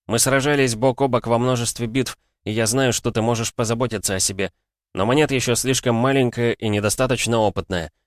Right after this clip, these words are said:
Я не могу быть уверен, что она будет вести себя разумно тут, на поле боя».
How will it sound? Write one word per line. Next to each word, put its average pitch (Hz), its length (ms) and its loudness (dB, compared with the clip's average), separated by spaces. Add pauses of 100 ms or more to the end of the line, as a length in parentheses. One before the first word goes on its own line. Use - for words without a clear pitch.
(180)
Я 90 160 -4
не 123 120 0
могу 143 200 2
быть 120 200 -2
уверен, 117 340 0
что 101 220 -2
она 107 180 0
будет 110 280 -4
вести 107 260 -4
себя 110 260 -2
разумно 110 400 0
тут, - 300 -8
на 92 100 0
поле 101 240 -2
боя». 98 320 -2